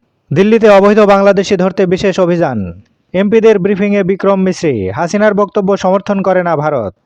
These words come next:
সাবেক তেরো এমপি মন্ত্রীর বিদেশ যাত্রায় নিষেধাজ্ঞা। দেশ পরিচালনায় রাজনৈতিক সরকারেরই আস্থা বেশি। অর্থনীতি সঠিক পথে চলছে না, জরিপ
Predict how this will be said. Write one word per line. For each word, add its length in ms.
সাবেক 380
তেরো 220
এমপি 200
মন্ত্রীর 360
বিদেশ 380
যাত্রায় 320
নিষেধাজ্ঞা। 680
দেশ 240
পরিচালনায় 580
রাজনৈতিক 480
সরকারেরই 520
আস্থা 320
বেশি। 440
অর্থনীতি 480
সঠিক 300
পথে 240
চলছে 300
না, 140
জরিপ 280